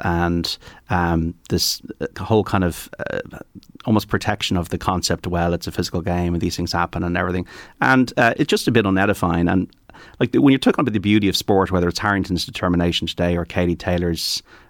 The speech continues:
um, integrity or the skill of Messi, um, that's the beauty of sport. And Gaelic football should be, um, highlighting and lauding the beauty of Sean O'Shea's free kick or Clifford's, uh, uh, you know, mercurial brilliance or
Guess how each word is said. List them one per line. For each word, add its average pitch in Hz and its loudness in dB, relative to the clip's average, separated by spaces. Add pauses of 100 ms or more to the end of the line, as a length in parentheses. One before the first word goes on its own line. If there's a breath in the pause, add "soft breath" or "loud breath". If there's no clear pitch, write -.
(100)
um, 87 2
integrity 87 0
or 87 2 (340 soft breath)
the 90 -4
skill 92 2
of 85 0
Messi, 87 2
um, 87 0 (160)
that's - 2
the 110 2
beauty 101 4
of 82 0
sport. 90 0
And 87 -2 (100)
Gaelic 120 4
football 101 0
should 92 0
be, 85 2 (340 soft breath)
um, 82 0 (720 soft breath)
highlighting 90 2
and 85 4
lauding 90 4
the 80 0
beauty 90 4
of 80 2
Sean 87 0
O'Shea's 85 0
free 87 0
kick - -4
or 85 -2
Clifford's, - -2
uh, 85 -2 (340)
uh, 87 -2 (300)
you 87 -4
know, 87 0
mercurial 87 0 (260)
brilliance 85 0
or 87 2